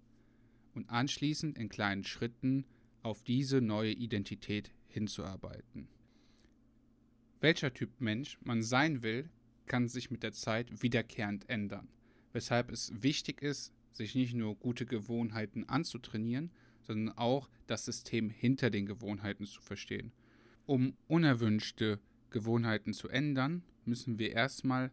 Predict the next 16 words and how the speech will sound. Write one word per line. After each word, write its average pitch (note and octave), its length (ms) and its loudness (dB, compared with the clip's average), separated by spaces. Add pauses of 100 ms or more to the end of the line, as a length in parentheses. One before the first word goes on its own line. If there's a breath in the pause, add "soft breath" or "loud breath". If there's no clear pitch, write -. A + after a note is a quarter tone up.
(100)
das - 160 -6
Verhalten A2 580 0
hinter C3+ 280 0
den A2 180 0
Gewohnheiten G#2 640 0
reflektieren G#2 880 -2 (760 soft breath)
und G#2+ 280 -2
dann C3+ 320 6 (300)
neue A2 340 4
schaffen. - 480 -6 (680)
Doch - 180 -4
wenn C#3+ 120 8
man C3 180 10
sein A#2 340 6 (560)
Verhalten B2+ 520 2
reflektiert, G#2+ 880 -2